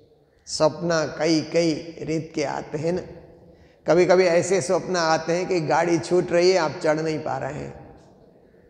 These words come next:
दौड़ दौड़ करके रेलवे स्टेशन पहुँचे, देखते देखते गाड़ी छूट गई। अरे निराश होते हैं, "ये क्या हुआ?" तब जाग आती है, "ये तो कुछ भी नहीं था, ऐसे ही स्वप्न था, झूठा एक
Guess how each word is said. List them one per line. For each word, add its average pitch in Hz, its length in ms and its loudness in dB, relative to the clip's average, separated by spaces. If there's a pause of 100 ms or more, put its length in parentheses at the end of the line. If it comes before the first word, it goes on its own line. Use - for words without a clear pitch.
(380)
दौड़ 170 260 4
दौड़ 165 260 -2
करके 156 300 0
रेलवे 160 400 0
स्टेशन 156 280 -4
पहुँचे, 156 420 -2
देखते 165 460 -2
देखते 165 400 -8
गाड़ी 170 300 -4
छूट 143 340 -8
गई। - 300 -8 (340)
अरे 170 280 2
निराश 151 760 0
होते 139 260 -6
हैं, 147 180 -8
"ये 170 240 0
क्या 170 220 0
हुआ?" 151 520 0 (460)
तब 139 160 -2
जाग 135 260 0
आती - 280 -6
है, 151 420 -8 (400)
"ये 127 120 -4
तो 135 140 -2
कुछ 131 220 -4
भी 175 120 4
नहीं 180 200 2
था, 156 240 -2 (480)
ऐसे 143 220 -4
ही 170 100 0
स्वप्न 160 440 -4
था, 160 180 -2
झूठा 139 420 -4
एक 156 400 -2